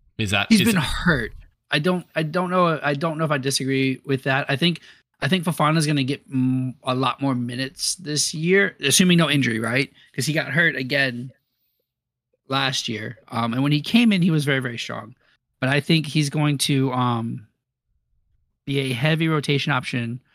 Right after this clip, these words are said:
Speaker 2: for Silva.
Speaker 1: But I think, I think you also said that you would be okay if Sterling moved on this summer. I think you said that at the end of last year. Uh,
Speaker 2: Yeah.
Speaker 1: may-, maybe I'm misrepresenting you. I don't know, but, like,
Speaker 2: I,
Speaker 1: it
Speaker 2: I would have, but we've, we've, we've also, we've sold some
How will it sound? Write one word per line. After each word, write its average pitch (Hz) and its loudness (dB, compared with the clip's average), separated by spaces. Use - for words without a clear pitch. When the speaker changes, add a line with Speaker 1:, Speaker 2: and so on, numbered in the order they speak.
Speaker 2:
for 117 -6
Silva. - -8
Speaker 1:
But 135 -2
I 135 0
think, 175 -4
I 117 -2
think 120 -4
you 117 -6
also 110 -2
said 107 -2
that 90 -4
you 101 -2
would 95 -4
be 101 -2
okay 98 -2
if 87 -6
Sterling 104 -2
moved 120 -2
on 120 -4
this 120 -2
summer. 123 -4
I 98 -2
think 101 -6
you 95 -2
said 98 -2
that 101 -2
at 92 -8
the 95 -2
end 95 -4
of 95 -2
last 101 -2
year. 104 -2
Uh, 90 0
Speaker 2:
Yeah. 101 2
Speaker 1:
may-, 107 0
maybe 117 0
I'm 107 -6
misrepresenting 98 -2
you. 80 -6
I 98 0
don't 110 0
know, 104 -2
but, 117 -2
like, 120 -2
Speaker 2:
I, 180 0
Speaker 1:
it 127 -4
Speaker 2:
I 185 4
would 190 2
have, 165 -4
but 147 -6
we've, 151 -4
we've, 147 -6
we've 147 -4
also, 160 -2
we've 143 2
sold 170 0
some 147 -4